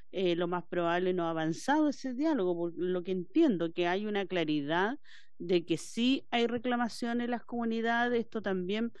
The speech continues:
podría bajar el nivel de la situación compleja que se está viviendo. Eh,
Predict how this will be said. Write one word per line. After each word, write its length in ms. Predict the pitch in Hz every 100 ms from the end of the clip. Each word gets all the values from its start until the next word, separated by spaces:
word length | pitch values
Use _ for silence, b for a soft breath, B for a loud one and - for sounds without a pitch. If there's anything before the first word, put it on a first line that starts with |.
| B B -
podría 560 | 208 175 196 226 233 208
bajar 440 | 175 165 - 202
el 200 | 226 220
nivel 320 | 190 175 185 226
de 120 | 247
la 100 | 226
situación 520 | - 190 185 208 202
compleja 640 | 202 180 165 185 - 202 - - -
que 120 | 175
se 120 | 175
está 220 | 165 180
viviendo. 580 | 175 175 160 156 131 - B B B B -
Eh, 380 | 202 175 170